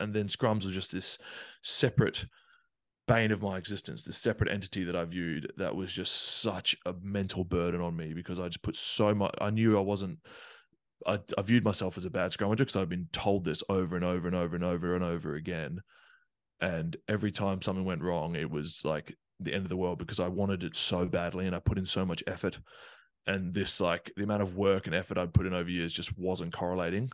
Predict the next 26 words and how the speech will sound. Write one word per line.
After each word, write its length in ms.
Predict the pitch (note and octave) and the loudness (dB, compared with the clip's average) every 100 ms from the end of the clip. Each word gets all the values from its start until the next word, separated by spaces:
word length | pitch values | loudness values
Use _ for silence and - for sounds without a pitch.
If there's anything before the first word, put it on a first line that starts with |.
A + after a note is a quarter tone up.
| - - - - - - | -10 -20 -20 -20 -10 -4
And 80 | |
I 40 | F#2 | -2
was 120 | F2+ | -2
just 400 | F#2+ - - - | -2 0 -2 0
so 400 | - - G#2+ G#2 | 2 4 6 6
frustrated 640 | F#2+ F#2 - F#2 F2+ E2 - | 4 0 2 0 0 -2 -2
all 180 | G2 F#2+ | 0 0
the 120 | F#2 | -2
time 260 | F2+ F#2 F2 | -4 -6 -4
about 260 | D#2+ C#2+ | -4 -2
it. 120 | D2 D2 | -4 -6
Um, 340 | - D#2+ D#2+ D#2+ | -8 -6 -6 -6
and 100 | F#2+ | -4
it 60 | F#2 | -2
really 340 | G#2 C3 B2 | 4 6 6
took 280 | G2+ A2 F#2+ | 4 0 -4
a 80 | - | -2
long 320 | F#2 G2 F#2 | -2 0 -2
time 260 | F#2 F#2+ F#2+ | -2 -2 -4
for 120 | F2+ | -4
me 60 | E2 | -6
to 60 | |
get 120 | E2+ | -2
over 200 | F2 E2 | -2 -2
that. 220 | D#2+ D2+ - - | -4 -6 -8 -6
Like, 320 | F2 F2 - | -6 -6 -10